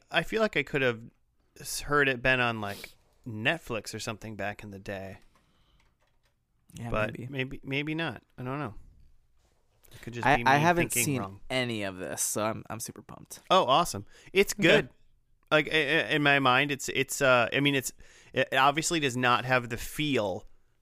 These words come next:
Speaker 1: and we'll, we'll talk about it later after we watch the first episode. But it obviously doesn't have, like, the feel of, like, a Wonder Years by any means. It's not like
Speaker 2: Okay.
Speaker 1: a young boy's coming of age tale in, like,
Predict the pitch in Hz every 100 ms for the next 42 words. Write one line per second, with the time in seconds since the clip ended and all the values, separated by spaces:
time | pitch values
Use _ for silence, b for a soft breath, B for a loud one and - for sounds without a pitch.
0 | _ 131 131 113 123 139 131 131 123 113
1 | 123 120 110 - 117 110 110 - 107 113
2 | 120 117 - 107 104 113 - B B -
3 | 180 175 170 147 139 139 120 117 - -
4 | 143 135 123 117 113 107 107 117 117 113
5 | 117 110 117 120 117 120 120 117 - -
6 | 104 87 98 95 143 - 110 - _ -
7 | 107 117 131 127 104 120 117 113 - 139
8 | 123 117 113 - 113 113 117 117 110 -
9 | 117 113 113 113 110 104 101 -